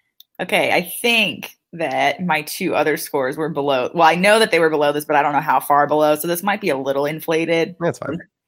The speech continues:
Speaker 1: trying to be internally consistent.
Speaker 2: <laughs>
Speaker 1: So I'm giving this a flat nine.
Speaker 2: A flat
Speaker 1: I think
Speaker 2: nine.
Speaker 1: that, like I said, even though there were some aspects lacking, I love the
Speaker 2: Yeah.
Speaker 1: rest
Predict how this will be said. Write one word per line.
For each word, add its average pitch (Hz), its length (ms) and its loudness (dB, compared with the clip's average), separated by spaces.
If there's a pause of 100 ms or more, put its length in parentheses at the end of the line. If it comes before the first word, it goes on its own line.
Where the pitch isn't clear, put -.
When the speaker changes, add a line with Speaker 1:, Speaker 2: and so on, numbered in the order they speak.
(140)
Speaker 1:
trying 214 140 4
to 208 60 2
be 196 120 -2
internally 165 540 -2
consistent. 165 680 -4 (260)
Speaker 2:
<laughs> 156 140 0 (300)
Speaker 1:
So 180 140 6
I'm 175 160 4
giving 190 240 2
this 185 140 2
a 170 60 0
flat 170 440 4
nine. 123 480 -2 (680)
Speaker 2:
A - 40 -18
flat 147 160 2
Speaker 1:
I 104 140 4
think 92 120 -6
Speaker 2:
nine. 87 220 -6
Speaker 1:
that, 139 440 2 (560)
like 160 240 0
I 160 100 2
said, 143 520 -2
even 180 240 -4
though 165 80 0
there 160 120 2
were 147 200 2
some 143 280 -2
aspects 131 520 0
lacking, 131 600 -2
I 127 80 2
love 127 320 0
the 147 80 -2
Speaker 2:
Yeah. 127 40 -2
Speaker 1:
rest 120 180 2